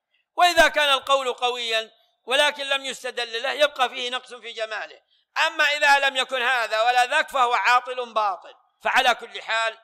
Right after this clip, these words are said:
لعلنا نقف على هذا، والاعتكاف سيكون له درس خاص ولقاء خاص لعل الله ييسره في أيامنا القابلة. وعند هذا نقف وبه نكتفي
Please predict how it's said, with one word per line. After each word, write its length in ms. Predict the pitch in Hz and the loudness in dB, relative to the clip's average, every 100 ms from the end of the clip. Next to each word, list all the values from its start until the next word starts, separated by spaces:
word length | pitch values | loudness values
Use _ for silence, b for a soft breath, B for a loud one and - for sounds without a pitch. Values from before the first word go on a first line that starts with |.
| _ _ | _ _
لعلنا 560 | 196 175 226 220 214 208 | -8 -4 -4 -6 -8 -8
نقف 300 | 220 214 - | -12 -14 -6
على 200 | 190 190 | -4 -2
هذا، 600 | 180 202 226 240 254 254 b b b | -2 0 -2 -2 -6 -8 b b b
والاعتكاف 720 | 185 202 175 - 185 202 214 240 247 _ _ _ | -4 -4 -6 -14 -6 -2 -2 -2 -20 _ _ _
سيكون 720 | - 190 180 - 220 196 185 | -10 -6 -6 -8 -14 -10 -6
له 280 | 180 185 175 | -6 -6 -4
درس 300 | 208 185 180 | -4 -4 -14
خاص 640 | 175 170 214 233 226 - | -12 -4 -2 -2 -4 -10
ولقاء 640 | 240 214 190 190 196 190 175 | -16 -14 -14 -6 -6 -6 -4
خاص 540 | 190 226 233 - - _ _ - | 0 2 2 -4 -18 _ _ -6
لعل 280 | 180 214 196 | -2 0 0
الله 280 | 196 180 | 0 -2
ييسره 840 | 185 180 - 202 190 180 190 185 _ _ _ | -2 -8 -14 -16 -14 -10 -10 -12 _ _ _
في 260 | 185 185 175 | -16 -16 -12
أيامنا 460 | 190 190 190 185 175 | -10 -4 -6 -6 -10
القابلة. 680 | 175 185 208 220 247 277 - _ _ - | -6 0 0 0 0 -2 -4 _ _ -8
وعند 280 | 175 202 185 | -8 -6 -2
هذا 340 | 190 185 175 | 0 0 -2
نقف 440 | 202 202 196 - _ _ - | -4 -8 -12 -14 _ _ -18
وبه 320 | 196 196 185 190 | -12 -10 -8 -10
نكتفي 560 | - 190 170 214 214 | -8 -8 -8 -10 -12